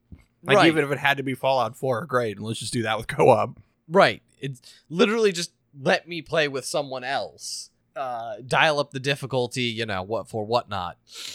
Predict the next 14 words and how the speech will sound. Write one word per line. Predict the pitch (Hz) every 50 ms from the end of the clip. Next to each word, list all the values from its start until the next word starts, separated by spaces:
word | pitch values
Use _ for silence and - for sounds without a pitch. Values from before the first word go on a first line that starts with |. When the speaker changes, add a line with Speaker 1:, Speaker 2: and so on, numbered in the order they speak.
| - - - _ _ _ _ _ - _ _
Speaker 2:
And | - 135 143 160
they | 175
were | 180 160 151
like, | 147 143 - -
"Oh, | 226 247 233 196
so | 175 - 180
you | 196 202
want | 175 175 170 151 143 123 _ -
a | 139 139 131 127 117 117 _ _ _ _ _ 98 95 104 131
thing | - 180 180 170 170
that's | 156 151 135 120 - 143
built | 139 123 113 165 175 175 175 151 - -
for, | - - 165 156 143 135 135
like, | 123 123 117 113 104 - - _